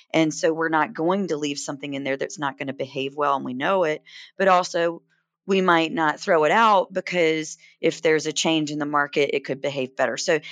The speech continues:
that's kinda how we explain how we manage money, I guess, and how we're looking at risk and more of behavior,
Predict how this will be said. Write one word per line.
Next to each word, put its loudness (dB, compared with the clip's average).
that's 4
kinda 6
how 4
we 0
explain -2
how 4
we 4
manage 0
money, -6
I 0
guess, 0
and 0
how 2
we're 0
looking -2
at -6
risk -2
and 2
more 2
of -4
behavior, 0